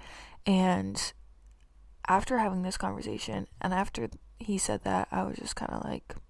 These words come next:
"You're right. The devil loves keeping people secluded." Because when we're secluded, when we are by ourselves,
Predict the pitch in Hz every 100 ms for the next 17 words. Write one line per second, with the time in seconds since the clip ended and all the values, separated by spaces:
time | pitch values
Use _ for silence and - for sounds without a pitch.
0 | - - - - - - - - - -
1 | - - - - - - 196 202 208 208
2 | 190 - - - - - - - - -
3 | - - - 202 196 110 104 202 196 202
4 | - - - - 196 - - - - -
5 | - - - - - - - - - -
6 | - - 220 208 208 196 196 - - -
7 | - - 202 196 196 196 214 - - -
8 | - - - 208 190 190 196 - - -
9 | - - - - - - 202 196 190 190
10 | 190 - 190 185 185 185 - - - 196
11 | 190 - 226 190 202 240 -